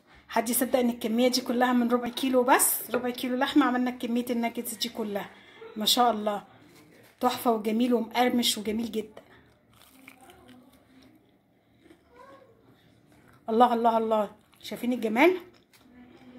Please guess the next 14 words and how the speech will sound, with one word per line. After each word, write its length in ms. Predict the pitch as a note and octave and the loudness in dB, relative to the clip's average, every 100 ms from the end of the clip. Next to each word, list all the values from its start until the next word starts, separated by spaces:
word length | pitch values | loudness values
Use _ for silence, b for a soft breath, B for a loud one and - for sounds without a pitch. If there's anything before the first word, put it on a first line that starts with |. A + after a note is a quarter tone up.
| - - | -20 -6
يلا 160 | A#3 A#3+ | 2 4
حبايبي، 340 | A#3 A3+ A3 | 8 6 6
لو 140 | A3 A3 | 2 2
عايزين 260 | G#3 B3 | 2 0
تعرفوا 340 | B3+ A#3 B3 B3 | 4 4 4 0
الفيديو 320 | A3+ A3+ G#3+ | -2 -4 2
ده 180 | B3+ D4+ - _ _ _ _ _ _ A3 | 2 2 -2 _ _ _ _ _ _ -6
الناجتس 300 | A3+ A#3+ G#3+ | -4 -2 -4
ده 160 | A#3+ | -2
اتعمل 280 | A#3 A3+ A#3+ | 0 2 0
ازاي، 340 | A3 A3 D#4 | 0 2 2
ادخلوا 260 | A3+ - A#3+ | 2 -6 -6
الفيديو 280 | G#3+ A#3 A#3 | -4 -6 -6
شوفوا 320 | B3+ A#3+ C4+ | -6 -6 -6